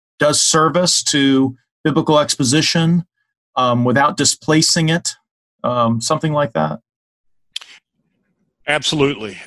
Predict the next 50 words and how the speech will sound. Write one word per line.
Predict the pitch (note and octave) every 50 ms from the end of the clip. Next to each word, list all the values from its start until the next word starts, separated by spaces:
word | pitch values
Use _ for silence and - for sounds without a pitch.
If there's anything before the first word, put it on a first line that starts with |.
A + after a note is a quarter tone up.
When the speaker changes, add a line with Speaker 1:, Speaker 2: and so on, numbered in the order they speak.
| -
Speaker 2:
Uh, | D#3 C#3 C3+ C3 C3 B2+ B2+ C3 A#2
I | C3 C#3 C3+
think | B2+ - E3+ D#3 B2 D3+
it's, | C3+ - - - -
you | F3+ F3+
know, | F3+ C#3+ C3+ C#3 C3+ C3+ C3 C#3 C3+
when | B2+ B2+ C3+ C3+
you're | C3 C3+ C3
doing | A2 G#2+ C#3 C#3 C#3+ C#3+ C3+ C3+ C3+
an | B2+ A#2
exegesis | B2+ C3+ - - C3+ A#2 - C#3+ C#3+ - - C3+ - -
of | B2 A2
a | A#2+
passage, | - - C3+ B2+ C3 C3 - - D3+ C#3 C3 - -
that's | C3 B2 -
something | - D#3 B2+ - B2 A2
that | A2 - -
you | C3+ A2+
can | - A2
bring | F2+ A#2 A2+ A2 G#2+ G#2+
in. | A2+ A#2 A#2 A#2 A#2 A#2+ A2+ - _
It's | - A2+ - -
like, | B2+ A#2 G2+ -
you | - C#3 A2+ G#2+
know, | A2
you | A2 G#2+ G2+
bring | F#2+ A#2 A2+ A2+
in | A#2 A2+ A2
your | G#2 A2 G#2+
Hebrew, | A2+ B2+ C3 B2+ B2+ B2+ B2+ B2 B2 B2 B2
you | A#2+ A#2 A2+ G2+
bring | G#2+ A2+ A2+ A2+
in | A2+ A2+ A2+
your | A2+ A2 G#2+ G#2 G2+ _ _ - - - - - - - - - _ _
history, | - - D#3 C#3 - - - D3 C#3+ C#3+ C#3 C#3 C3+ C3+ C3+
you | C3 B2 A2
bring | G2+ A2 A#2+ A#2 A#2
in, | A#2 A2+ A2+ A2+ G#2+ G#2+ G#2+ A2
uh, | A#2 C3 A#2 A#2 A2+ A2+ A2 A2 G#2+
your | A2 A2 G#2 G#2+
theology, | - - C3 C3 C#3 C#3+ C#3 C3+ C3 C3 A#2 A#2+ C3 C3 B2+ B2+ B2+ B2+ B2
and | A2+ G2 -
so | - B2+ A#2+
forth | A2 - A#2+ A2+ G2+ -
and | G#2+ F#2+ -
so | - B2 A2+ A2 G#2
on. | F#2+ F#2+
So | - - A#2
it's | G#2 - -
another | A2+ A2 B2 B2+ B2+ B2+ A#2+ A2+ G#2+